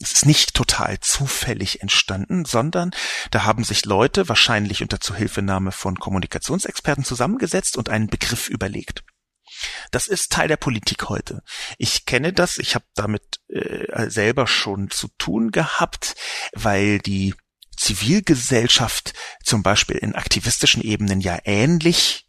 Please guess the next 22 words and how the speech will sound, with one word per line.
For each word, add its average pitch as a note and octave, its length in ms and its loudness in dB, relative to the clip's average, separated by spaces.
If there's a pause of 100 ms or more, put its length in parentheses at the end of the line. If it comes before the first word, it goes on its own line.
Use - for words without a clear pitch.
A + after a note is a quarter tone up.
arbeitet. D#3+ 840 2 (520)
Im F2+ 520 4
netzpolitischen G#2+ 720 2 (100)
Kontext - 580 0
ist - 200 -2
das - 100 -6
denn G#2 140 0
sowas G#2 420 2
wie F#2 220 -2 (320)
Zensursula, A#2+ 1040 4
was G#2+ 180 2
zweitausendneun G#2 800 2
entwickelt G2+ 520 -2
worden F#2+ 300 0
ist - 280 -6 (560)
von F2 480 0 (640)
einem F2+ 280 0
Twitter-Account - 580 0
namens F2 420 -2
Erdgeist, - 1080 -2 (640)
der F#2+ 180 2
damals F2 1040 -2